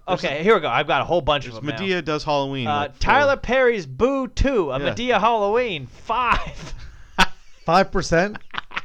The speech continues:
Speaker 3: Oh, shit. So they do have the
Speaker 1: <laughs> Yeah.
Speaker 3: balls.
Speaker 2: <laughs> Tyler Perry's Boo, A Madea Halloween Twenty.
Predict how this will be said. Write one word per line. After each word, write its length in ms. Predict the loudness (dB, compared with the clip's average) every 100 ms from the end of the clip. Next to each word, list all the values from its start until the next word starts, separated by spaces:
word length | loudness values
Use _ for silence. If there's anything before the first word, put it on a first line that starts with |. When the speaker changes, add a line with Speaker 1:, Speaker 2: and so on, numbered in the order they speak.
| -8 -10 -10 -10
Speaker 3:
Oh, 200 | -8 -4 -6
shit. 680 | -6 -10 -10 -6 -6 -6 -10 -20 -16 -14
So 120 | -4 0
they 80 | 6
do 100 | 6
have 140 | 6 4
the 80 |
Speaker 1:
<laughs> 40 | 0
Yeah. 240 | 0 2
Speaker 3:
balls. 280 | 0 -2 -10 -16 -18 -18
Speaker 2:
<laughs> 320 | -20 -20 0
Tyler 440 | 2 2 0 -2 -2 2
Perry's 540 | 4 4 2 -4 -4
Boo, 680 | -8 -10 2 4 4 2 0
A 80 | -2
Madea 460 | -6 -6 -4 0
Halloween 680 | 2 2 0 -2 -4 -6 -8
Twenty. 480 | -4 -2 -4 -6